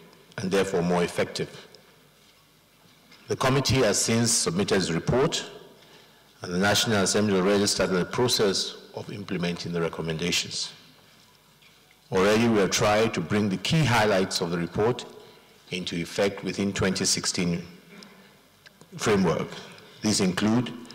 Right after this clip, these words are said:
pre-budget consultation and engagement,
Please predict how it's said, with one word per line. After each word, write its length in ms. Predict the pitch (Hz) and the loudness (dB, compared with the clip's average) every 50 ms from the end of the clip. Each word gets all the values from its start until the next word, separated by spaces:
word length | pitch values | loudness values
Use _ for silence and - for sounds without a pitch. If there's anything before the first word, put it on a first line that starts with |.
| - - - - - - - _ _ _ _ - - _ | -20 -20 -20 -20 -20 -20 -20 _ _ _ _ -20 -10 _
pre-budget 580 | - 143 143 139 123 - 123 113 107 110 104 95 | 0 2 2 2 2 4 2 4 4 2 2 2
consultation 840 | - - 92 85 - 87 87 - - 110 110 - - - 113 107 98 - | 0 -2 0 0 0 -2 -2 0 0 0 2 0 0 0 -2 -4 -4 -4
and 80 | 98 | -4
engagement, 760 | 90 85 85 82 98 104 110 101 107 107 117 123 120 - - | -4 -2 -2 0 0 0 0 0 0 0 -2 -2 -2 -6 -8